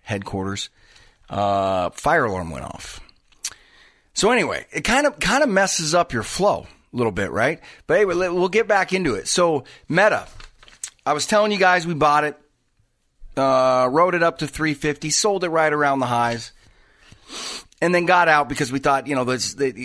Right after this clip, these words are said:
that twenty bu-, billion dollar spend that Zuckerberg announced was gonna hit earnings, and it did. And it fell down, and about it got down to one twenty-five, and I was like, "Boy, this is,"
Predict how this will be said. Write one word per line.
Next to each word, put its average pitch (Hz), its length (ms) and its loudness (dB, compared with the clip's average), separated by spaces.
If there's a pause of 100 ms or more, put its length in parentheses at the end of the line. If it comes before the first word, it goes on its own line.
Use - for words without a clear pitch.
(360)
that 127 200 -6
twenty 147 240 -2
bu-, 131 200 0
billion 131 360 -2
dollar 120 300 0
spend 139 480 0
that 131 100 -2
Zuckerberg 117 560 -2
announced 139 500 0
was 113 120 -10
gonna 110 160 -6
hit 107 180 -4
earnings, 160 480 0 (420)
and 165 160 2
it 151 80 0
did. 139 380 2 (580)
And 147 380 0
it 151 140 -4
fell 165 260 2
down, 156 380 2
and 165 240 0
about 180 320 2
it 185 80 -4
got 180 200 0
down 170 180 2
to 165 60 0
one 165 160 0
twenty-five, 160 540 0
and 147 80 -4
I 131 60 2
was 113 100 -4
like, 117 140 -6
"Boy, - 240 -12
this - 260 -4
is," - 260 -4